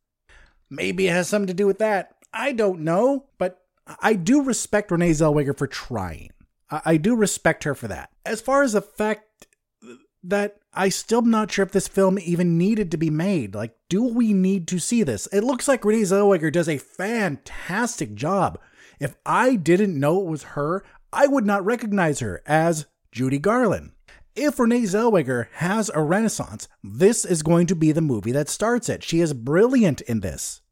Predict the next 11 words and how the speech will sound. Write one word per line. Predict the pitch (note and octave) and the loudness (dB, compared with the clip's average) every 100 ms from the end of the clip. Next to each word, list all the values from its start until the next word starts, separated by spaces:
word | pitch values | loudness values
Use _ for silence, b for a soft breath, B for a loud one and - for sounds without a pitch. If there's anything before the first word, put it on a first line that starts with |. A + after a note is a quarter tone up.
| _ b - | _ b -6
Other | D3 E3 | -2 0
people | G#3+ G#3+ G#3+ | 0 2 2
are | A3 | 2
in | B3+ | 2
it. | C4 - - | 2 0 0
Who | C#4 C#4+ | 0 0
cares? | - A#3+ C4+ D#3+ C#3 - | -2 0 2 0 -2 -6
Look | F3+ A3 | -4 -2
at | B3+ | -2
her | - | -4
performance. | F#3+ G3 - B3+ C#4 D3 | -2 -2 2 2 2 0